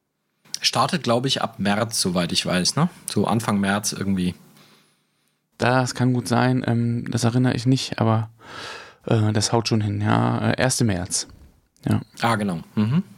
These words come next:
Speaker 2: Doch, erste März steht in der, in der Pressemitteilung, genau. Ähm,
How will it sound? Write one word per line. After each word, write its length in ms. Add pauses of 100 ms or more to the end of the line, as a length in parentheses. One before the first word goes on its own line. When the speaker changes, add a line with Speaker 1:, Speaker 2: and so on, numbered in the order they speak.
(500)
Speaker 2:
Doch, 280
erste 240
März 200
steht 180
in 120
der, 200
in 80
der 80
Pressemitteilung, 720
genau. 460
Ähm, 380